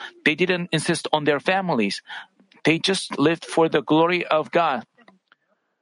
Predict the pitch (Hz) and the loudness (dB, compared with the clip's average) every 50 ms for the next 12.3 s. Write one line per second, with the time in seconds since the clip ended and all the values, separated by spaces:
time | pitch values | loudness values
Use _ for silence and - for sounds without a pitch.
0 | _ _ _ _ _ _ _ _ _ _ _ _ - 160 151 - - 131 135 175 | _ _ _ _ _ _ _ _ _ _ _ _ 0 0 0 -4 -4 0 0 2
1 | 170 202 - - 170 147 175 175 165 - 151 127 139 147 160 165 160 135 - 151 | 2 2 0 -2 -2 0 0 -2 0 -2 -2 0 0 0 2 0 0 2 2 2
2 | 139 - 165 165 147 123 113 - - - - - 156 147 143 156 - - 202 190 | 2 2 0 0 0 0 -2 -6 -12 -14 -4 -4 -2 2 2 2 2 2 -2 -2
3 | - - - 143 143 156 208 196 - - 123 _ - 160 196 196 175 143 110 95 | -4 -8 -2 0 2 2 0 0 -2 -6 -4 _ 2 2 2 2 0 -2 -2 -4
4 | - - - - - - _ - 190 - - 202 180 - - - _ - - _ | -6 -8 -14 -14 -14 -14 _ -4 0 2 2 0 0 -4 -10 -18 _ -20 -20 _
5 | _ - - - _ - 233 143 - 170 170 - 185 214 - - - 151 143 139 | _ -20 -20 -20 _ -16 -16 -2 -2 0 2 2 0 0 0 -2 0 2 2 0
6 | 160 147 - - 151 135 143 139 - - 190 202 185 151 123 110 95 - _ _ | 0 -4 -4 -4 -2 -2 0 -2 0 0 0 0 0 0 0 0 -2 -4 _ _
7 | _ _ - - - - - - _ _ _ 202 208 226 233 208 - - - - | _ _ -20 -20 -20 -20 -20 -20 _ _ _ 2 2 2 0 -2 -6 -14 -10 0
8 | - 147 165 170 185 180 - 151 147 139 - 151 160 - - 156 151 160 165 - | 2 2 4 4 2 0 0 0 0 0 0 0 0 0 2 0 2 0 0 -2
9 | 156 151 143 156 - - 156 170 160 147 135 - - _ - - - - - - | -2 0 0 -2 0 0 0 2 2 0 -2 -8 -20 _ -12 -12 -12 -12 -8 0
10 | 113 139 175 196 190 180 165 _ - - - 165 180 226 202 185 147 - - _ | 0 2 2 2 0 -2 -4 _ -6 -2 0 0 0 0 -2 -2 -2 -4 -12 _
11 | - 143 151 160 160 - _ _ _ _ _ - 139 131 120 104 143 160 180 190 | 0 0 0 0 -4 -10 _ _ _ _ _ -2 -2 -2 0 0 0 0 2 0
12 | 160 151 165 160 160 165 | 0 2 0 0 0 -2